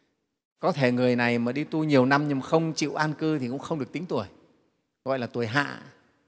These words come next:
hạ lạp đấy nhé. Thầy nói một chút để chúng hiểu về tại sao gọi là tuổi hạ hay là hạ lạp của người xuất gia. Có khi một người đi tu hai mươi năm rồi nhưng mà mới đi an cư có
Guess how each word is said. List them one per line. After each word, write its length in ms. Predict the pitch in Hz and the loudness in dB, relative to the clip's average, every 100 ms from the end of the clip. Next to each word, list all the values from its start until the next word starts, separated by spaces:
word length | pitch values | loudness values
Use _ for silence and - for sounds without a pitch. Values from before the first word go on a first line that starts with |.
| _ - | _ -14
hạ 160 | 113 131 | -4 2
lạp 320 | 131 123 - | 4 4 0
đấy 80 | 147 - _ _ | -16 -18 _ _
nhé. 200 | 139 165 180 - _ _ _ _ | -2 -2 -2 -16 _ _ _ _
Thầy 180 | 139 139 | -4 -2
nói 120 | 127 | -2
một 60 | 143 | -2
chút 160 | 185 | -2
để 180 | 175 117 | -2 -4
chúng 160 | 110 160 | -6 -6
hiểu 180 | 143 110 | -4 -4
về 140 | 117 | -8
tại 140 | 127 | -8
sao 220 | 123 139 127 | -8 -6 -6
gọi 120 | 123 | -8
là 60 | 113 | -6
tuổi 160 | 117 110 | -6 -2
hạ 160 | 127 | -2
hay 240 | 123 123 135 | -2 -8 -8
là 100 | 113 | -8
hạ 200 | 113 123 | -8 -4
lạp 240 | 117 107 - | -4 -6 -10
của 120 | 104 98 113 | -16 -14 -12
người 100 | 123 | -8
xuất 200 | 110 160 | -6 -4
gia. 240 | 160 147 135 - _ _ _ _ _ _ | 2 2 0 -10 _ _ _ _ _ _
Có 160 | 175 190 | 2 4
khi 180 | 185 175 | 4 2
một 120 | 147 | 0
người 220 | 143 139 | 2 2
đi 120 | 160 | 0
tu 200 | 170 175 | 0 0
hai 180 | 147 180 | 2 0
mươi 100 | 185 | 2
năm 200 | 175 165 | 2 4
rồi 220 | 147 131 | 4 4
nhưng 140 | 139 156 | 2 -2
mà 100 | 143 | 0
mới 180 | 147 | -2
đi 440 | 170 175 160 160 160 | 0 0 0 -2 -8
an 220 | - 165 | -6 -6
cư 240 | 170 160 147 | -4 -4 -4
có 140 | 156 | -6